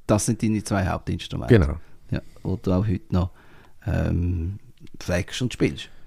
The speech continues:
Speaker 2: Posaune nicht mehr, das habe ich auch schon länger in, in eine Ecke gestellt, ja.
Speaker 1: Schade, oder?
Speaker 2: Ja, auf einer Seite schon, auf der anderen Seite, eben, ich will so viel Verschiedenes machen, pff,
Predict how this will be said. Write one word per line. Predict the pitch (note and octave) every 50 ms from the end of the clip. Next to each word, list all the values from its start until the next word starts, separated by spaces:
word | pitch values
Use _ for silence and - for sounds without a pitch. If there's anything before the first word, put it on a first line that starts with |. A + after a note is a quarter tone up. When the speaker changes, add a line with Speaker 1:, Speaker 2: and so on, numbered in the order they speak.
| - - - - - -
Speaker 2:
Posaune | C3+ A#2+ C#3 D3 C#3+ B2 G#2+
nicht | G2+ F#2+ F#2
mehr, | F2+ E2
das | F#2+ F2 -
habe | G2 F#2 F2+
ich | F2+ F2
auch | E2+ E2+ F2 F2+
schon | F2 - - F2 E2+ E2+ D#2+ D#2 - -
länger | - F2 E2+ E2+ E2+ F2
in, | F2 F2 E2+ -
in | - F#2 F2 E2
eine | D#2+ E2+
Ecke | E2+ - - F#2
gestellt, | - - - - D#2+ D2+ C#2+ - -
ja. | D#2 D2+ D#2 F#2 - - - - - - -
Speaker 1:
Schade, | - - F2 G2+ G3+ A3 - A2+
oder? | A#2 C#3 G#3+ A3+ - - - - - - - - - - - - - - - - - - - - - -
Speaker 2:
Ja, | F2 E2+ D#2+ D#2+ E2 F2
auf | F#2 A2+ D3+ F#3+ G3+ G3 E3 -
einer | D3+ D3 C3
Seite | B2 C3+ B2 A#2+
schon, | G2+ B2+ D3 D#3+ E3 D3+
auf | C#3+ - - -
der | - B2+ B2
anderen | B2+ B2 A2
Seite, | B2+ B2+ - - - B2 A2+ G#2+ G#2+ A2
eben, | A2+ A#2+ A#2 G2+ F#2 - - - - - - - - - - - - - - -
ich | - A#2+ G2+
will | A2 A2 -
so | - C3 A#2+
viel | A2 B2+ A#2+
Verschiedenes | A2+ A2 A#2 B2 A#2 A2 G2+
machen, | G#2 G#2+ G#2+ G#2+ G#2 - - - A2 G#2+ G#2 G2+ G2 G2+ G#2+ -
pff, | - - - - - -